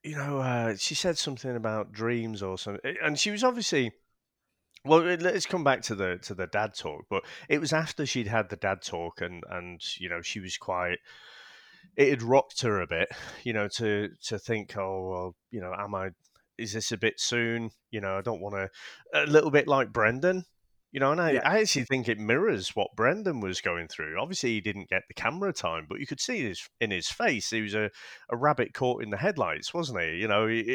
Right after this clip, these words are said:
Speaker 1: he was obviously struggling with this, and I think Tayshia was going through kind of the same thing. It's like, look, for a T V show,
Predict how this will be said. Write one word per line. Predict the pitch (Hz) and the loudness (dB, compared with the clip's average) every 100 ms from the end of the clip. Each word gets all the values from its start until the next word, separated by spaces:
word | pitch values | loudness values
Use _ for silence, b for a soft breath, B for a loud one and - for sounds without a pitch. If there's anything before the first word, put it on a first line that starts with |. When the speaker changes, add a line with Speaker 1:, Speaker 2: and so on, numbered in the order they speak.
| 117 131 | 0 0
Speaker 1:
he | |
was | 123 113 | -2 0
obviously | 147 127 - 104 | 0 0 -4 -4
struggling | - - 165 190 151 110 | -4 -2 -2 2 0 0
with | 90 | -4
this, | 73 76 - | -4 -4 -4
and | 143 | -6
I | |
think | - 240 - | -4 -8 -2
Tayshia | 127 170 - | -2 -2 -2
was | 139 101 | -6 -6
going | - 90 | -6 -6
through | - 95 92 | -6 -10 -8
kind | - 117 120 | -6 -4 -2
of | 120 | -2
the | 120 117 | -2 0
same | 131 135 127 | 2 2 -2
thing. | 147 190 220 | -2 -2 -4
It's | 190 - | -6 0
like, | 98 98 B B B B B | 2 2 B B B B B
look, | 139 110 - - - | 0 2 0 -14 -12
for | - 135 | -4 0
a | 120 | 0
T | - 175 160 | 0 -2 0
V | 147 175 | 0 0
show, | - 80 73 | 0 -2 -4